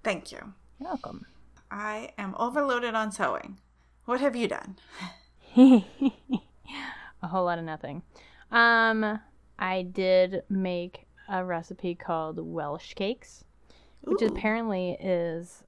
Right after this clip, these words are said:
Speaker 2: I had never had them before, and assuming they came out correctly, <laughs> a Welsh cake is apparently somewhere in between, like, a cookie and a pancake.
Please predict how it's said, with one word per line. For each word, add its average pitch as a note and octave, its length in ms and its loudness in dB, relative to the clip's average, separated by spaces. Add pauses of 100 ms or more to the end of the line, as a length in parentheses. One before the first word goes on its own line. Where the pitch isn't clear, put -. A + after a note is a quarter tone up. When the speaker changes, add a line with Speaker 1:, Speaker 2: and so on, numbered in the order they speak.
Speaker 2:
I G3 120 -4
had F#3+ 200 -2
never F#3+ 580 0 (140)
had F#3+ 320 0
them F#3 200 -2
before, D#3+ 440 -4
and E3+ 400 -8 (280)
assuming A#3 760 0
they F#3 120 0
came F#3 280 -4
out G3 180 -2
correctly, E4 640 -4
<laughs> - 100 0 (1400)
a G#3+ 40 -2
Welsh B3 300 0
cake G#3+ 240 -2
is F#3+ 100 -4
apparently F3+ 580 -4
somewhere F#3+ 360 -2
in F3+ 200 -4
between, E3 680 -6 (600)
like, F3+ 260 -10
a F#3 180 -8
cookie E3 600 -6 (400)
and F#3+ 180 -2
a E3 80 -6
pancake. - 800 -8